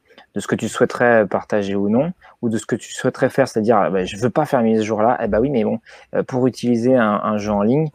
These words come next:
eh ben, je suis obligé de me connecter à Internet. Pour que je me connecte à Internet, il faut que je me plie à un certain nombre de règles.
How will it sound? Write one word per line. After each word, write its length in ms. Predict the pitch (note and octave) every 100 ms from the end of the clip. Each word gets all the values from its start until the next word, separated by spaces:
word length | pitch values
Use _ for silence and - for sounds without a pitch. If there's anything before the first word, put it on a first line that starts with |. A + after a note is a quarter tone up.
| - _
eh 80 | -
ben, 140 | F#2+ F2+
je 60 |
suis 100 | -
obligé 180 | G2+ A2+
de 60 | B2+
me 80 | G#2+
connecter 300 | A2 G2+ A2
à 20 |
Internet. 300 | B2 B2 G#2+
Pour 160 | G2+
que 60 | - -
je 80 |
me 80 | G#2
connecte 300 | G2+ G#2 G2+
à 60 | G2+
Internet, 300 | G2 B2 D#3
il 40 | -
faut 80 | A2
que 60 |
je 40 | G#2
me 100 | G2+
plie 140 | C#3+
à 40 |
un 20 | C#3
certain 240 | - G#2
nombre 120 | G#2+
de 80 | A2
règles. 320 | A2+ G#2+ G2